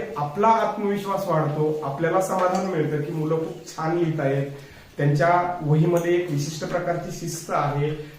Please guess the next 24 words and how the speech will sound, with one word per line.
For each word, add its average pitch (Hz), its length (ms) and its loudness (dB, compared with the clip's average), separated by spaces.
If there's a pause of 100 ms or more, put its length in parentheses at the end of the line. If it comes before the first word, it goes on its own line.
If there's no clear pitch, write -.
(120)
टापटीपपणा 175 680 0
आहे 160 260 0 (460)
आणि 156 180 2
नकळतपणे 208 720 4
मुलांच्या 190 520 4
वह्या 262 220 8
ज्यावेळेस 226 400 6
चांगल्या 180 300 4
आहेत 147 320 2
त्यावेळेस 165 280 2
मुलांनाही 175 440 2
ही 190 160 -2
जाणीव 185 280 2
होती - 180 -4
की 214 80 -2
"अरे, 202 180 2
माझी 175 240 0
वही 190 220 0
छान 220 280 0
आहे, 156 220 0
माझं 147 240 2
कौतुक 175 400 -4
सर 233 280 4
करतायत." 151 560 2